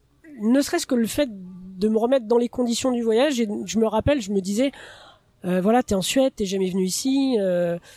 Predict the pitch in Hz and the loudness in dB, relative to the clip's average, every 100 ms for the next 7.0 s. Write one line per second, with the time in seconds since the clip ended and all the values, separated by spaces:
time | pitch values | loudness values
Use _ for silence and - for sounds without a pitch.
0 | - 196 - 302 220 202 226 294 269 214 | -4 -2 2 2 2 0 2 2 2 0
1 | 196 - 202 220 214 - 233 247 208 180 | 0 -2 -2 0 0 0 0 0 -2 -2
2 | 214 - 254 208 - 240 - 196 190 214 | -2 -2 -2 -2 0 -2 -2 -6 -4 0
3 | 202 196 196 185 214 294 214 - - - | 0 0 -4 -2 0 0 -2 -2 -4 -4
4 | 247 233 240 - 185 - - - - _ | -2 0 0 -2 -12 -18 -20 -20 -20 _
5 | _ _ - 196 214 202 294 311 - - | _ _ -4 0 2 2 0 -2 -4 -4
6 | 226 302 320 254 214 196 190 185 180 | 0 2 4 4 4 2 2 2 0